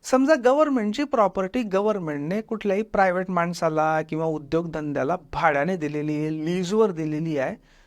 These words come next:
तर गव्हर्नमेंटला तो रेंट मिळतो, खंड मिळतो, भाडं मिळतं, करेक्ट? राईट? म्हणजे आता बघा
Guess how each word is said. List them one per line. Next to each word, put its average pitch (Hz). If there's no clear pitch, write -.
तर 202
गव्हर्नमेंटला 208
तो 240
रेंट 190
मिळतो, 190
खंड 202
मिळतो, 190
भाडं 170
मिळतं, 185
करेक्ट? 370
राईट? 196
म्हणजे 254
आता 240
बघा 302